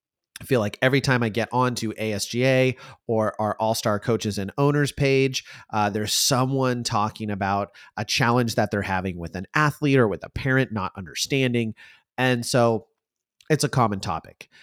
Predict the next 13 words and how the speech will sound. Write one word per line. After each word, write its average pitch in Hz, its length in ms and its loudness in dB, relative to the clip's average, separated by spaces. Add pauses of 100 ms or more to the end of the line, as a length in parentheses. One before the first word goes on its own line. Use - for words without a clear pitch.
(140)
Now, 143 340 4 (200)
how 175 300 0
your 226 200 2
parents 127 480 -2
respond 117 720 0
to 127 100 -2
your 107 360 0
team 160 420 -4
placements 95 720 -6 (500)
has 160 200 0
a 160 60 4
direct 147 560 2
correlation 135 920 4